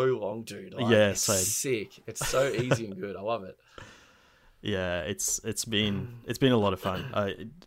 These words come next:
Speaker 2: like, just, just that bit, like, that video is what, like, fucking, like, ten seconds or whatever it is.
Speaker 1: <laughs> Yeah.
Speaker 2: But, uh, man, I had so much fun doing it. I was like,
Speaker 1: Yeah.
Speaker 2: yeah, putting up a title screen, like, oh, what kind of, what kind of track do I wanna
Speaker 1: Yeah,
Speaker 2: play?
Speaker 1: dude.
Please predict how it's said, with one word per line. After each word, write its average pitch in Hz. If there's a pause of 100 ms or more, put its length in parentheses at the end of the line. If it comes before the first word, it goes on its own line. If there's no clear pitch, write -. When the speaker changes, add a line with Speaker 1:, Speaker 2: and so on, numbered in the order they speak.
Speaker 2:
like, 110
just, 123
just 139
that 104
bit, 95
like, 98
that 110
video 113
is 95
what, 87 (160)
like, - (360)
fucking, -
like, - (140)
ten 107
seconds 101
or 92
whatever 92
it 143
is. -
Speaker 1:
<laughs> -
Yeah. 104 (180)
Speaker 2:
But, 110
uh, 107
man, 110
I 107
had 131
so 123
much 110
fun 104
doing 101
it. 92
I 98
was 95
like, 90
Speaker 1:
Yeah. 117
Speaker 2:
yeah, 123
putting 135
up 123
a -
title 123
screen, 123
like, 104 (340)
oh, 117
what 117
kind 127
of, 113
what -
kind 123
of 104
track -
do 135
I 120
wanna 120
Speaker 1:
Yeah, -
Speaker 2:
play? 117
Speaker 1:
dude. 139